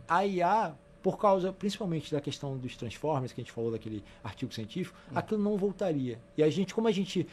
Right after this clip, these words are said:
Speaker 1: tava desde dois mil e nove vendo essas mudanças, a gente lá em dois mil e nove a gente trabalhava com, com o Google Earth Enterprise, né? Que era o Google Earth que todo mundo usava em casa e
Speaker 2: É
Speaker 1: tudo mais,
Speaker 2: isso.
Speaker 1: só que existia uma versão corporativa.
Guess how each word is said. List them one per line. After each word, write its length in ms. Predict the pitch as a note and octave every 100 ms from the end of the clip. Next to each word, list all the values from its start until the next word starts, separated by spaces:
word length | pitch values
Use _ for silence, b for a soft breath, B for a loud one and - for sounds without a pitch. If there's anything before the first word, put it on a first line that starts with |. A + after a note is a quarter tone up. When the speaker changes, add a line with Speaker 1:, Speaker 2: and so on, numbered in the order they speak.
| B B -
Speaker 1:
tava 240 | F#3+ F3
desde 220 | D#3 G3+
dois 180 | G3+ G3
mil 140 | G3+
e 20 | F3+
nove 240 | E3 D3+
vendo 220 | C3+ F3
essas 220 | - F3+
mudanças, 600 | D#3+ D3 D#3 G3 F3 A2+ - B -
a 80 | A#2+
gente 200 | E3 G#3
lá 100 | A3
em 60 |
dois 120 | G#3
mil 120 | F3+ F3+
e 20 |
nove 200 | D#3 F3+
a 100 | F#3
gente 80 | -
trabalhava 440 | E3+ D#3 D#3+ F3
com, 220 | - F3+ E3 - C#3+ -
com 80 | C#3+
o 380 | C3+ C3 B2+ A#2+
Google 240 | E3+ E3+
Earth 180 | D3+ -
Enterprise, 560 | D3+ C#3 C3+ B2+ A#2+ B2+
né? 140 | C#3+ B B B
Que 140 | - D3+
era 240 | E3 D#3
o 80 | D#3
Google 320 | D3+ F3 E3+
Earth 140 | E3 -
que 60 |
todo 140 | F3+ F#3
mundo 200 | F3+ F3
usava 340 | C#3+ D#3 D#3
em 80 | D3
casa 440 | C#3 E3 G3 D#3
e 20 | A#2+
Speaker 2:
É 40 |
Speaker 1:
tudo 80 | A#2+
mais, 180 | F#3+ A#2
Speaker 2:
isso. 80 | G#2+ -
Speaker 1:
só 140 | -
que 100 | G3
existia 280 | G3+ E3+ A3
uma 80 | G#3+
versão 340 | F3 - G3
corporativa. 920 | G3+ G3+ - G3 G3+ - F3+ G3 C#3+